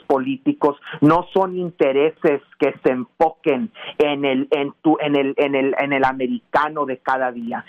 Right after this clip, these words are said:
en la persona que no tiene un coche con que ir a trabajar, que no tiene comida en su mesa para darle a sus hijos de qué cenar. Eh, eh, la persona ahorita que no tiene un seguro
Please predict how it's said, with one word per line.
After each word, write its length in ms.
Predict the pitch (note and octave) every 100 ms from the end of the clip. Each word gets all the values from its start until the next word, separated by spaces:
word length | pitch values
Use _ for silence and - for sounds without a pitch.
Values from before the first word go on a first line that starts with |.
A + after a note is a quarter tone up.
| -
en 160 | C#3+ C#3+
la 120 | C#3
persona 680 | - C3 - E3 D#3+ E3 -
que 100 | C#3+
no 220 | D3 D3+ _
tiene 480 | D3+ D3+ D#3 D3 - -
un 220 | D#3 E3
coche 680 | E3 - D3+ - - C#3 A#2+ - _ _
con 220 | D3+ C#3
que 180 | - D3
ir 100 | D3
a 100 | D3
trabajar, 640 | C#3 A#2+ A#2 - B2 A2+ _ _ -
que 140 | D3+
no 240 | D3+ D3+ -
tiene 340 | D#3+ D#3 D#3+ -
comida 640 | D3 C#3+ C#3+ D#3 D#3 B2+ A2+
en 180 | C3+
su 220 | C3 D3+ C#3
mesa 520 | C3+ C#3+ - C#3+ A#2 _ _
para 220 | C#3 C3+
darle 280 | C3+ C#3 D3+
a 60 | D3
sus 260 | C3+ - D3
hijos 300 | - D3+ D3+
de 120 | A#2+
qué 160 | C3 B2+
cenar. 400 | C3 A2+ A#2+ A#2+ _ _ -
Eh, 240 | - C3 C#3
eh, 100 | D3
la 160 | D3 -
persona 500 | C#3+ - E3 D#3+ D#3+
ahorita 480 | D3 D3+ - D#3+ D#3 - _
que 140 | D#3
no 260 | C#3+ D3 D#3 -
tiene 360 | D#3 D3+ D#3
un 300 | D3+ D3+ D#3 -
seguro 600 | F3+ C#3 C#3 D#3+ E3 D#3